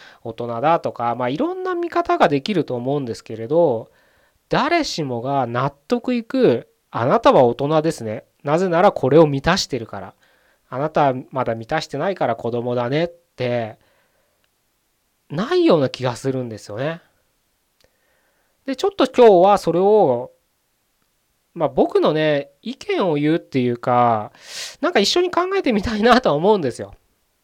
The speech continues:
まあ、あの、ね、こうやって僕は一人で喋ってるので、厳密な意味で一緒に考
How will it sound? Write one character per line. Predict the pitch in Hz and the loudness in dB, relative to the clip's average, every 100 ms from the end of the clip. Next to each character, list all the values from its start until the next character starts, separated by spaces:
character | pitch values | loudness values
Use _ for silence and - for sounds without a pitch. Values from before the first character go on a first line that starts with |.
| _ _ _ - | _ _ _ 0
ま | 214 | 2
あ、 | |
あ | 175 | 4
の、 | 180 190 196 - - - | 6 6 4 -2 -14 -2
ね、 | 226 | 2
こ | 208 | 6
う | |
や | |
っ | 202 | 6
て | |
僕 | 208 247 | 6 6
は | 185 | 4
一 | |
人 | - 233 | 4 2
で | 151 | 2
喋 | 143 123 - | 0 2 0
っ | |
て | - | 0
る | 147 | -2
の | 123 | -2
で、 | 143 151 131 123 - | 0 0 0 -4 -10
厳 | 131 143 165 | -2 0 0
密 | 185 214 | -4 -2
な | 220 | 0
意 | |
味 | 226 185 | 0 0
で | 190 | 0
一 | 139 | 0
緒 | - - 147 | -2 -2 -2
に | 180 214 _ _ _ _ | -2 -8 _ _ _ _
考 | - 175 | -2 0